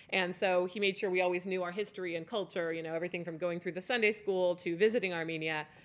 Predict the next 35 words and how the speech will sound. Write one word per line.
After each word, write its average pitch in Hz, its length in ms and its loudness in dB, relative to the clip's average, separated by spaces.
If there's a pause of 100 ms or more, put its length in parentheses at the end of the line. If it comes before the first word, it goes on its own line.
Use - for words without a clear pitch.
(240)
And 214 140 4
I 233 60 8
know 269 200 8
it 233 60 8
would 202 80 -4
make 202 140 2
him 190 100 -2
really 185 180 0
proud 170 580 2
to 165 560 0
know 180 220 6
about 165 440 2 (1000)
the 208 80 2
great 208 220 8
work 208 180 4
that's 180 180 0
soon 190 140 0
to 185 60 -6
be 180 80 -2
done 170 180 0
in 165 100 -2
Armenia 160 360 -2
that 165 120 -2
we're 165 100 -2
going 160 120 0
to 156 40 -8
be 160 60 -8
talking 160 440 -8 (400)
about 175 260 4
today, 165 300 0
thanks 156 220 -6
to - 100 -12
this 147 160 -12
partnership. - 560 -10 (920)
So 277 360 10